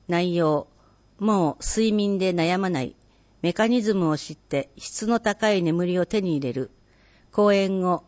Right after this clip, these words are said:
健康測定あり。講師、石川康弘さん。日本薬科大学医療ビジネス薬科学科特任教授。なお、手話通訳があります。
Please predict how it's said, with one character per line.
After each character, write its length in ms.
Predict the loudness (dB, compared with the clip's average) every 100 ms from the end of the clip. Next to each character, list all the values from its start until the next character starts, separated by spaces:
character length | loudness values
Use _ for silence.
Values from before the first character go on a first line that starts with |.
| -2
健 220 | -2 0
康 140 | 0 0
測 260 | -2 -6
定 280 | -6 -4 -4
あ 80 | -6
り。 160 | -10 -12 _ _ _ _ _ _
講 180 | 0 0
師、 380 | -2 -6 -6 -8 _ -10
石 200 | -8 -4
川 220 | 0 2
康 260 | 0 -2 -6
弘 320 | -4 -6 -6
さ 140 | -10
ん。 160 | -10 -14 _ _ _ _ -4
日 120 | 0
本 260 | 2 2 0
薬 220 | -2 -2
科 140 | -2
大 220 | 0 0
学 440 | 0 -4 -4 -6 -6 -6
医 80 | 0
療 260 | 2 2
ビ 120 | 0
ジ 120 | -2 -2
ネ 120 | -4
ス 300 | -4 -6 -6 -10 -8
薬 240 | -2 -2 0
科 160 | -2
学 260 | 0 -2 -2
科 220 | -4 -4 -6
特 220 | -4 -2
任 200 | 0 -2
教 260 | -2 -2
授。 240 | -2 -8 -12 -18 -20 -20 _ _ _ -4
な 200 | 0 0
お、 140 | -2 -8
手 320 | -16 -12 -4
話 140 | -2
通 180 | -2 0
訳 300 | 0 0 -2
が 160 | -4 -4
あ 60 |
り 120 | -6
ま 100 | -8
す。 260 | -10 -14 -20